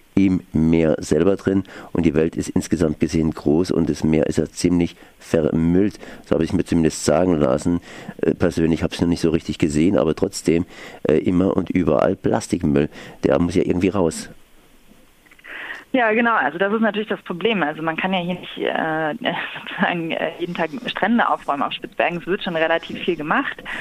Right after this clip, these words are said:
Speaker 2: und da haben wir jetzt eben auch mitgeholfen. Aber, ähm, das ist natürlich nicht die Lösung des Problems, sondern die Lösung des Problems ist natürlich, ähm, Plastik, äh,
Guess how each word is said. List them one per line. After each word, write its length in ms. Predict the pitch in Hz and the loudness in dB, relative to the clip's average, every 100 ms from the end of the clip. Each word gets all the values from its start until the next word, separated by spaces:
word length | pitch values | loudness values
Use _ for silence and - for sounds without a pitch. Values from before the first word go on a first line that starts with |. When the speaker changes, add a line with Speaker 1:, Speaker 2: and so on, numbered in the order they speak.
| - - - | -10 -10 -6
Speaker 2:
und 180 | 175 165 | -2 -2
da 60 | |
haben 100 | 170 | -2
wir 80 | 170 | -2
jetzt 140 | 160 | -2
eben 160 | - 151 | -4 -2
auch 120 | - | 0
mitgeholfen. 680 | 220 240 202 202 202 208 202 | 0 0 0 0 0 -2 -2
Aber, 480 | - 165 165 156 - - | -2 -2 0 0 -2 -4
ähm, 280 | 160 165 160 | -6 -4 -4
das 120 | 160 - | -6 -6
ist 120 | - | -4
natürlich 300 | 196 180 185 | -4 -4 -4
nicht 160 | 196 185 | -4 -4
die 60 | 175 | -2
Lösung 320 | 208 214 180 | 0 -2 -4
des 120 | 151 | -10
Problems, 440 | - 127 147 143 | -12 -6 -6 -6
sondern 200 | 160 156 | -6 -6
die 60 | 156 | -4
Lösung 340 | 156 165 170 170 | -4 -4 -6 -8
des 160 | 190 - | -10 -10
Problems 420 | - 156 190 - | -6 -2 -2 -4
ist 120 | - | -6
natürlich, 400 | 175 - 170 170 | -8 -6 -6 -4
ähm, 380 | - 160 156 165 - - - - | -2 -2 -4 -8 -12 -14 -14 -6
Plastik, 480 | 190 185 - 175 - | -4 -4 -4 -4 -2
äh, 160 | - | -6